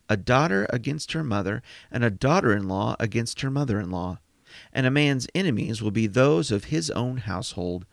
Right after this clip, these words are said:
He who loves father or mother more than me is not worthy of me. And he who loves son or daughter more than me is not worthy of me.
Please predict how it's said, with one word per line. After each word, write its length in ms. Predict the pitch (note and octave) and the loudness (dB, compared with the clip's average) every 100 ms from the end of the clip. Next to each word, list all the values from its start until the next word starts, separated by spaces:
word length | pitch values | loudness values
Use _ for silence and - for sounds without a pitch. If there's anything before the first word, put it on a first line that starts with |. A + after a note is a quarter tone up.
| _ _ _ _ _ _ | _ _ _ _ _ _
He 260 | - - D3+ | -4 4 4
who 180 | D3 D3 | 6 6
loves 300 | A#2 G#2 - | 6 4 2
father 440 | - C#3+ D3+ C3 | 0 2 4 2
or 160 | - G#2 | 2 0
mother 380 | A2+ C3+ G#2+ G2+ | 2 2 2 0
more 280 | G#2 A2 | 0 0
than 220 | G#2 F#2+ A#2 | 0 -2 -2
me 340 | E3 F#2 D2+ _ _ _ _ - | -2 -2 -6 _ _ _ _ -2
is 180 | G3 | -2
not 220 | G#2 F#2 - | 0 -2 -2
worthy 320 | G2 G#2+ G2 | -2 0 0
of 160 | C2 | -2
me. 240 | - - - _ _ _ - - - - | -8 -12 -14 _ _ _ -20 -20 -10 0
And 160 | A#2+ | 0
he 260 | A2 D3 D#3+ | 2 4 4
who 160 | C#3 C3 | 4 6
loves 260 | A2 A2 | 6 4
son 400 | - - C#3 B2 - | 2 2 2 0 0
or 140 | G2+ | -2
daughter 580 | F2+ A#2 G#3+ A3+ G#2+ - | 0 2 2 2 -2 -4
more 280 | - G2 F2+ | -4 -2 -2
than 220 | D#2+ D#2+ | -2 -6
me 260 | E2 - - - - _ _ _ | -6 -8 -12 -20 -20 _ _ _
is 220 | G#2+ G2+ | 0 0
not 200 | G2+ - | 0 -2
worthy 340 | - G2 - F#2 | 0 -2 -2 -6
of 100 | - | -6
me. 280 | - - | -8 -10